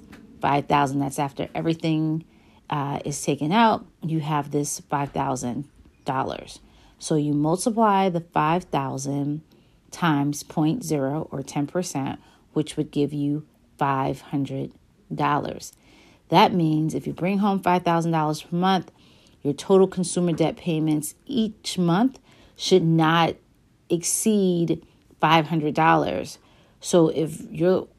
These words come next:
owning a car, like a brand new car, that's definitely <laughs> going to lower. And that should be your only consumer debt. That's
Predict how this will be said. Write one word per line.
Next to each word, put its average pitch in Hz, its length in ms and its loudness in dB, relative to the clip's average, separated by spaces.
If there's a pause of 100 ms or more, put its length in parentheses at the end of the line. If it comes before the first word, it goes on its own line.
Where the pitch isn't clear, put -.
(200)
owning 185 380 4
a 160 80 2
car, 156 600 4
like 143 140 0
a 147 40 -4
brand 175 320 0
new 165 140 4
car, 156 580 2 (880)
that's 180 220 0
definitely 165 500 2
<laughs> 151 120 0
going 170 140 6
to 156 60 6
lower. 147 600 6 (400)
And 175 180 4
that 202 220 6
should 208 140 2
be 196 80 6
your 185 220 6
only 190 240 2
consumer 135 440 -2
debt. - 260 -4
That's 160 400 0